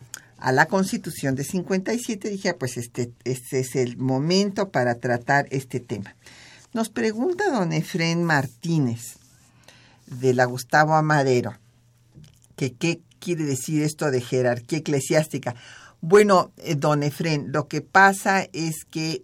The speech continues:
eh, pues la iglesia, como ustedes, us-, usted sabe seguramente, y nuestros radioescuchas,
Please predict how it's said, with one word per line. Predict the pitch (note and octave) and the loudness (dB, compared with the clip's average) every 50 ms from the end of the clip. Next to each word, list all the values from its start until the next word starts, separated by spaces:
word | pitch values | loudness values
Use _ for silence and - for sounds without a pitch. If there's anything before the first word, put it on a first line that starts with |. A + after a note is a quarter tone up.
| _ - | _ -6
eh, | - C#3 C3 | -6 -6 -4
pues | - - F#3+ F#3 - | -2 0 0 2 2
la | E3+ D3 | 2 0
iglesia, | C#3 C3+ D#3 D#3+ E3 E3+ E3+ E3 - - F#3 F3+ F3+ | 0 0 0 2 2 2 2 2 0 0 0 0 0
como | - C#3 B2+ B2 | 0 -2 0 0
ustedes, | A#2+ A#2+ - - C#3+ C3+ C#3 D3 C#3+ - - - - _ _ _ _ | -2 -4 -4 -4 -2 -2 -2 -2 -4 -6 -10 -14 -18 _ _ _ _
us-, | - A#2+ A2+ - - - | -12 -12 -12 -12 -14 -14
usted | - G#2 - - A2 G#2 - - | -14 -14 -12 -10 -12 -12 -8 -2
sabe | - C#3+ C3+ C3+ D3 | 0 2 2 2 0
seguramente, | C3+ - C3 B2 B2+ B2+ B2+ C3 D3+ E3+ F3+ F3 E3+ E3 | -4 -6 -6 -4 -2 -2 -2 -2 -2 -2 -2 -4 -4 -4
y | D3 | -4
nuestros | C3 A#2+ A2+ A2+ C3 C3+ B2+ | -4 -4 -6 -4 -4 -2 0
radioescuchas, | C#3 C#3 C#3 D3 D3+ D3+ - - F3 D#3+ - - F#3+ F#3+ | 0 0 0 0 -2 -4 -4 -4 -6 -4 -2 -2 -4 -4